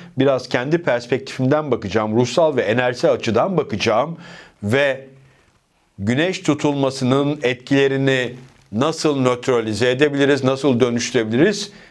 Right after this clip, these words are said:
Bundan bahsedeceğim ve tabii ki her zaman olduğu gibi sadece bahsetmekle kalmayacağım.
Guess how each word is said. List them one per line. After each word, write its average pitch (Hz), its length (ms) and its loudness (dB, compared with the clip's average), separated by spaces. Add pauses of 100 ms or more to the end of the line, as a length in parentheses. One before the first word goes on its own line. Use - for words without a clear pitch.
(120)
Bundan 123 420 0
bahsedeceğim 127 680 0
ve 131 220 2 (220)
tabii 110 240 -2
ki 113 120 -2
her 107 100 0
zaman 117 240 -2
olduğu 120 280 2
gibi 113 200 -2
sadece 107 360 0
bahsetmekle 104 640 -2
kalmayacağım. 104 680 -2